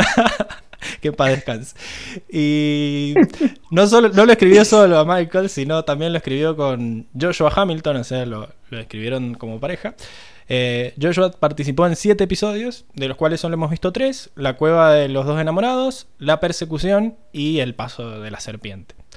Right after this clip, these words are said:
Joshua ha trabajado también en varias animaciones como escritor, en Kung Fu Panda.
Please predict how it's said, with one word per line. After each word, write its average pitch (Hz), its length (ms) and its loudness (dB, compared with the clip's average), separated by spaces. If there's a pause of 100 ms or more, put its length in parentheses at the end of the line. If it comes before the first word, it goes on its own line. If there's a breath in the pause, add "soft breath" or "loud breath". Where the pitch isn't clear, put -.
(600 soft breath)
Joshua 196 520 2 (1000)
ha 135 80 -4
trabajado 147 480 2
también 156 220 -2
en 147 60 -2
varias 156 200 0
animaciones 147 400 -4
como 143 140 -4
escritor, 160 340 0
en 135 120 -2
Kung 147 180 -2
Fu 147 120 -6
Panda. 240 480 2